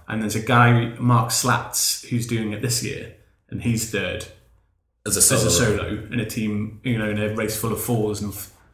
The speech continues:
Speaker 1: threes
Speaker 2: Which
Speaker 1: and
Speaker 2: is tr-,
Speaker 1: twos.
Speaker 2: which just seems so counterintuitive,
Speaker 1: Yeah.
Speaker 2: I suppose, but
Speaker 1: Yeah.
Speaker 2: yeah, when you've got the amount of food for that many more people
Speaker 1: Mm.
Speaker 2: and, and all the rest of it, so,
Speaker 1: Yeah.
Speaker 2: I mean, that's just
Speaker 1: And they're rowing probably twenty hours a day, those two solo guys I just mentioned.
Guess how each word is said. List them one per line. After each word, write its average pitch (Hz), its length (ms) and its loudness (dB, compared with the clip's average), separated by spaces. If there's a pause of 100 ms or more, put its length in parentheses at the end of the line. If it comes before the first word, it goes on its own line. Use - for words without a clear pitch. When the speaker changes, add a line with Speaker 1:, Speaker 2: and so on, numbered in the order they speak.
(220)
Speaker 1:
threes 107 340 -2
Speaker 2:
Which 98 160 0
Speaker 1:
and 101 60 0
Speaker 2:
is 110 60 2
tr-, 98 120 2
Speaker 1:
twos. 127 40 -6
Speaker 2:
which 123 200 2
just - 220 6
seems 104 340 2
so 107 520 2
counterintuitive, 98 360 -2 (280)
Speaker 1:
Yeah. - 20 -
Speaker 2:
I 90 60 -2
suppose, 98 420 -2
but 87 300 -10 (120)
Speaker 1:
Yeah. 139 160 4
Speaker 2:
yeah, 113 60 4
when 104 140 2
you've 98 120 -4
got 104 160 -4
the 98 100 -6
amount 98 200 0
of - 60 -8
food 113 420 -2
for 104 120 -6
that 104 180 -4
many 98 120 -2
more 98 200 -2
people 98 360 -6
Speaker 1:
Mm. 123 200 4
Speaker 2:
and, 85 200 -6 (580)
and 98 100 -6
all 92 80 -2
the 90 80 0
rest 104 240 -2
of - 60 -8
it, 123 100 4
so, 110 100 6
Speaker 1:
Yeah. 98 80 0
Speaker 2:
I 98 40 -2
mean, 95 100 -2
that's 104 240 -2
just 90 180 -4
Speaker 1:
And 135 80 4
they're 135 140 4
rowing 143 480 6
probably 143 300 0
twenty 131 280 0
hours 123 260 6
a 123 40 0
day, 120 260 2
those 101 220 -4
two 107 160 -6
solo 101 280 -4
guys 98 240 -4
I 101 40 -14
just 98 220 -12
mentioned. 98 380 -10